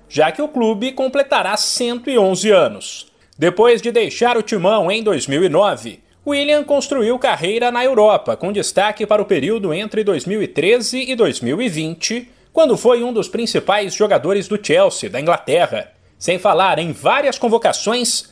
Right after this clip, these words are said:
para a seleção brasileira. Depois, o meia atacante se transferiu para o Arsenal, mas as coisas não saíram como esperado. O projeto vencedor prometido pelo clube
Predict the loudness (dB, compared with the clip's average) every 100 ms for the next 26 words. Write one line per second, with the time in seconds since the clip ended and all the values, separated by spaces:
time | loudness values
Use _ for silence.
0 | _ _ 0 2 2 0 0 0 0 0
1 | 2 2 2 2 0 -6 -12 -18 -20 -18
2 | 0 0 4 4 4 0 0 2 2 0
3 | -2 -4 -4 -4 -2 -2 -2 0 0 0
4 | 2 2 4 2 0 -6 -6 -8 -16 _
5 | -4 0 0 2 0 2 2 2 4 0
6 | 0 0 0 0 0 0 0 -2 2 0
7 | 2 0 0 2 2 0 -8 -20 _ _
8 | _ -2 2 2 4 0 2 0 0 0
9 | 2 2 4 4 4 2 0 0 -4 -4
10 | -2 0 2 2 0 0 0 -4 -10